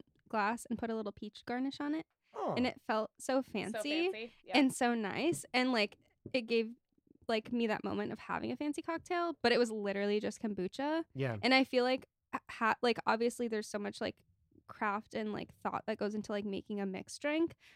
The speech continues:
Speaker 1: but I also think with, like, a really thoughtful garnish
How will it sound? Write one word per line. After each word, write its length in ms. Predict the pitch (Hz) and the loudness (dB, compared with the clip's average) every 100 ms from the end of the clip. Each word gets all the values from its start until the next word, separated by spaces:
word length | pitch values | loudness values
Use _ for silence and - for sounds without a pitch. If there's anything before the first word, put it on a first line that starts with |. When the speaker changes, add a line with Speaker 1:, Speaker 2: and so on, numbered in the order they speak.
| _ 233 | _ 4
Speaker 1:
but 100 | 240 | 6
I 80 | 220 | 6
also 300 | 190 208 220 | 2 0 -4
think 320 | 208 220 - _ | -2 -4 -4 _
with, 160 | 226 226 - | -4 -2 0
like, 180 | 196 - - | -4 -4 -2
a 100 | 226 | -2
really 220 | 220 208 208 | 0 -2 0
thoughtful 340 | 208 - 233 | -2 -2 -4
garnish 560 | 208 175 196 220 254 - | -4 -2 -2 -2 -2 -6